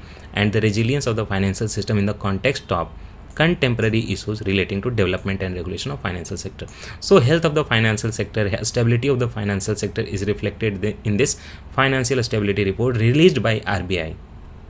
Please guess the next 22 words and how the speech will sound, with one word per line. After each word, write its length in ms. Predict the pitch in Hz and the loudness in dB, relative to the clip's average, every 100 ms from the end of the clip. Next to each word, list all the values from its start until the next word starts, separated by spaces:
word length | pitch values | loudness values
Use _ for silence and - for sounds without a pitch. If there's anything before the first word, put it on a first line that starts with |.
| - - | -20 -10
Here 240 | - 139 160 | 4 6 8
you 100 | 165 | 6
should 200 | 175 160 | 6 6
remember 400 | 139 139 151 170 | 6 8 6 6
one 180 | 131 | 4
thing, 240 | 117 120 127 | 4 2 0
the 120 | 107 113 | 2 6
Global 440 | 113 131 139 180 | 10 10 10 6
Financial 580 | 175 135 139 139 151 143 | 4 2 4 2 2 2
Stability 460 | - 127 123 117 | 2 2 4 4
Report 320 | 123 117 120 120 | 4 4 2 2
is 180 | 113 | 2
released 340 | 107 117 120 117 | 4 4 4 2
by 120 | 113 | 2
International 640 | 107 104 104 104 98 117 | 2 0 2 0 0 0
Monetary 380 | 110 101 95 98 | 0 0 -2 -2
Fund, 200 | 98 104 | 0 0
that 160 | 101 104 | -2 -2
is 100 | 107 | -4
I 120 | 90 | -2
M 200 | 95 92 | -2 -2
F. 220 | 85 - | -6 -14